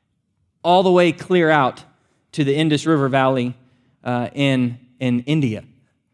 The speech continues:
in what's modern-day India. He'll, he'll do it all in a period of ten years. And so there is a speed, hence the belly and thighs, because what are two of the most critical muscles for a person to run fast? It would be your core and your legs.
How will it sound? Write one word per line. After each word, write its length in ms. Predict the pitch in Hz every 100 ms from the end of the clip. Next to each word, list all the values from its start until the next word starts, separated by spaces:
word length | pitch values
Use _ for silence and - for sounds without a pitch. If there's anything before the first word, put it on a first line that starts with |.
| _ _ _ _
in 140 | 127
what's 180 | 123 123
modern-day 520 | 135 135 131 123 120
India. 300 | 151 127 113
He'll, 240 | 117 131 127
he'll 240 | 139 127
do 160 | 123 139
it 60 |
all 260 | 139 156 143
in 100 | 127
a 80 | 123
period 340 | 156 147 127
of 120 | 113
ten 240 | - 170 143
years. 480 | 151 147 120 - - _ _ _ _ _ _ _ _ _ _ _ - -
And 120 | 131
so 100 | 147
there 160 | 143 151
is 140 | 127
a 100 | 123
speed, 480 | - - 180 165 143
hence 500 | 143 139 143 - - _ _ _ _
the 400 | 123 131 127 123
belly 320 | 131 139 135
and 120 | 123 117
thighs, 440 | 143 147 156 147
because 340 | 127 135 120
what 140 | 135 143
are 100 | 127
two 260 | 135 151
of 100 | 143
the 80 | 127
most 260 | 127 123 -
critical 340 | 151 135 135
muscles 400 | 131 135 147 143
for 140 | - 120
a 80 |
person 360 | 113 139 135 135
to 120 | 135
run 220 | 123 127 123
fast? 420 | 131 143 165 -
It 80 | 117
would 140 | 120
be 340 | 127 131 135 - _
your 160 | 127
core 340 | 123 - 139 143
and 100 | 143
your 120 | 143
legs. 480 | 151 123 113 107